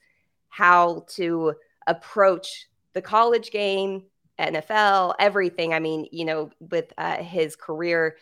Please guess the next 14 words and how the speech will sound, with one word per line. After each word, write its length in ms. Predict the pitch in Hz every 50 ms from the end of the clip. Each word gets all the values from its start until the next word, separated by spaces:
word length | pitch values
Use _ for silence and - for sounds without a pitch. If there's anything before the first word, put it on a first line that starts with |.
| _ _ _ _ _ -
and 100 | - 160
then 220 | 160 151 151 147
also 340 | - - 156 156 - 160 147
playing 360 | 139 - 170 156 156 156 156
for 200 | 156 - 156 151
that 240 | 143 143 143 139 -
two 160 | - - 165
thousand 320 | - 147 147 143 - 151 -
five 260 | - 151 147 151 151
national 400 | 156 147 - - - - - -
championship 600 | - - 196 190 185 202 170 170 - - 165 -
team. 400 | - - 175 165 165 165 165 160 - _ _ _ _ _ _ _ - -
Um, 400 | 180 165 165 156 147 143 143 139 - -
and, 400 | 165 165 165 156 156 151 -